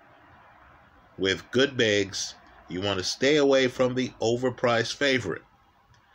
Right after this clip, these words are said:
until you have to pick them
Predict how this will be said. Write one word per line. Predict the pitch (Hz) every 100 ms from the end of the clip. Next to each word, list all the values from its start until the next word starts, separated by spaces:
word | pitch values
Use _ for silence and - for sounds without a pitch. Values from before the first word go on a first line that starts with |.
| _ -
until | 95 123 113
you | 113 104 -
have | - 147 139 -
to | 110 - -
pick | 92 - _
them | 104 87 65